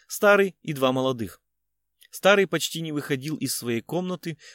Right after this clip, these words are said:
молодые носят ему воду и еду, ухаживают за старцем,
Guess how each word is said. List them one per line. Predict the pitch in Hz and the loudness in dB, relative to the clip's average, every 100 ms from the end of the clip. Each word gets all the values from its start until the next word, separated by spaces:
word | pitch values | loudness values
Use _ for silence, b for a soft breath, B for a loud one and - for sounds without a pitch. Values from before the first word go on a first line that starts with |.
| - | -2
молодые | 180 185 214 196 | 0 2 2 0
носят | 170 170 165 | -2 -4 -4
ему | 135 139 131 | -4 -4 -4
воду | 113 123 147 | -2 -4 -4
и | - 143 | -6 -8
еду, | 143 143 110 95 - _ b b | -8 -8 -10 -12 -14 _ b b
ухаживают | 123 - 160 165 180 160 | -4 2 2 2 -2 -2
за | 151 | -4
старцем, | - 160 160 - 147 | -4 -2 -2 -4 -8